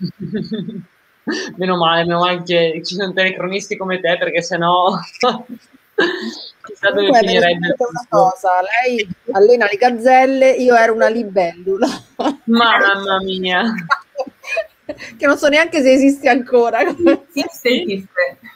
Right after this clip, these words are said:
Speaker 2: Una libellula, Raffaella, ti rendi conto? Io?
Speaker 1: Eh beh, tutte ci siamo passate da lì, anch'io ero una gazzella.
Speaker 2: Mio padre mi
Speaker 1: Tu hai
Speaker 2: prendeva in
Speaker 1: iniziato,
Speaker 2: giro quando
Speaker 1: tu hai iniziato
Speaker 2: giocavo.
Speaker 1: prima e quindi sei stata anche una libellula, noi no,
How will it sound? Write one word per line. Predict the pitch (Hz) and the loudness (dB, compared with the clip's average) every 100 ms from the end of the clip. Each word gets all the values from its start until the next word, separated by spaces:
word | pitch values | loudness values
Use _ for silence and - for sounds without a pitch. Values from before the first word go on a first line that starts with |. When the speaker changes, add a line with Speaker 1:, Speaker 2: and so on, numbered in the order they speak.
| 277 | -8
Speaker 2:
Una | 233 | -4
libellula, | 320 277 277 294 285 247 220 214 214 | -2 0 2 4 4 4 4 6 4
Raffaella, | - - 262 269 233 214 160 302 | 2 0 -2 0 0 0 0 0
ti | 285 | 0
rendi | 320 311 320 254 | 2 0 0 -2
conto? | 226 220 208 214 | -2 -2 -2 -2
Io? | 254 277 254 220 226 453 - | 2 2 0 -2 0 -2 -4
Speaker 1:
Eh | 285 - - - - - 277 240 | -6 -6 -2 -2 -4 -8 -6 -6
beh, | 220 240 - _ _ _ _ - 226 | -4 -6 -8 _ _ _ _ -20 -12
tutte | - 269 196 | -10 -6 -6
ci | 220 | -4
siamo | 220 202 202 | -2 -2 0
passate | 196 208 190 190 | -2 0 -2 0
da | 185 | -2
lì, | 185 185 | 0 -2
anch'io | 196 196 226 | -4 -2 -2
ero | 196 | -2
una | 175 | -2
gazzella. | 175 165 170 170 170 180 233 180 165 262 233 226 _ _ _ - | -4 -4 -2 0 0 0 -2 -4 -6 -4 -4 -6 _ _ _ -8
Speaker 2:
Mio | 247 | 0
padre | 262 269 226 | 2 2 2
mi | 208 | -2
Speaker 1:
Tu | 202 262 | 0 0
hai | 233 | 0
Speaker 2:
prendeva | |
in | 226 226 247 | -2 -2 -2
Speaker 1:
iniziato, | |
Speaker 2:
giro | 262 - | -4 -8
quando | 285 - - | -14 -14 -6
Speaker 1:
tu | 262 | -2
hai | 240 | 0
iniziato | 226 262 294 | 0 2 0
Speaker 2:
giocavo. | - | 0
Speaker 1:
prima | 254 247 254 269 262 - | -2 -2 -2 -2 -4 -8
e | 214 | -8
quindi | 226 226 240 | -4 -4 -2
sei | 226 202 | -4 -2
stata | 202 208 | -2 -4
anche | 208 208 | -6 -6
una | 190 | -6
libellula, | 185 175 185 208 165 165 | -2 -2 -2 -2 -6 -6
noi | 196 202 | -6 -4
no, | 175 | -2